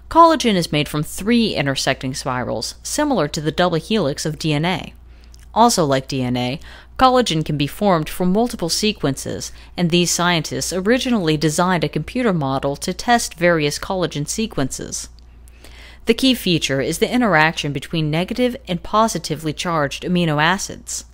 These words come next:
Collagen's structure seemed most stable when these charged molecules were closest to balancing each other out.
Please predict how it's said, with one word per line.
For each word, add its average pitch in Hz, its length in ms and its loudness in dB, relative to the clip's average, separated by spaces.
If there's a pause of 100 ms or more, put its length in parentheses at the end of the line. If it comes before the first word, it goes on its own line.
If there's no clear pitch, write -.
(340)
Collagen's 226 540 4
structure 160 480 0
seemed 185 380 0
most 220 260 0
stable 156 440 -2
when 170 140 -2
these 269 260 -2
charged 190 440 -2
molecules 151 600 -2
were 175 60 -6
closest - 640 -4
to 175 60 -2
balancing 165 640 -2
each 135 160 -6
other 135 240 -2
out. 156 440 -2